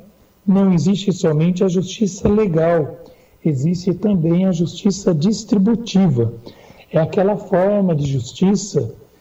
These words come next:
em que uma comunidade exerce em relação aos seus membros, na medida que permite que cada indivíduo ou grupo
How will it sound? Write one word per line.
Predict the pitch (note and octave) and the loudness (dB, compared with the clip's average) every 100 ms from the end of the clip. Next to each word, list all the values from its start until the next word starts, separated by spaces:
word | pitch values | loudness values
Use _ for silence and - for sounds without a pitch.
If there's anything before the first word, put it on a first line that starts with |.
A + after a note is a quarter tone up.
| _ _ - | _ _ -2
em | F3+ | 0
que | F3+ | 2
uma | G3+ | 2
comunidade | A3 G#3+ G3 E3+ C#3+ D3+ F3 F#3+ C3 C3 A#2 _ _ _ _ - _ _ _ | 2 2 2 2 2 2 2 0 0 -4 -6 _ _ _ _ -20 _ _ _
exerce | G3 E3+ D#3 G#3+ A#3 - | 0 2 2 0 -2 0
em | G3 | 0
relação | F#3 E3+ - - G3+ | 2 0 -2 -2 0
aos | F#3+ | 0
seus | - C#3+ C3 | -2 -2 0
membros, | D#3 F#3+ D#3 B2+ - - - _ _ | 2 2 2 0 -8 -16 -20 _ _
na | F#3+ | 2
medida | G3 F#3 A#3+ | 4 4 2
que | G3+ G3 | 2 2
permite | F#3+ F3 G#3+ - | 2 2 0 -2
que | - | -8
cada | F3 A#3 C4 B3+ | -4 -2 0 0
indivíduo | G#3 F3 D#3 D#3 G3 | 2 2 2 2 2
ou | |
grupo | E3+ F3 F3+ A#3+ A#3 | 2 0 0 -2 -4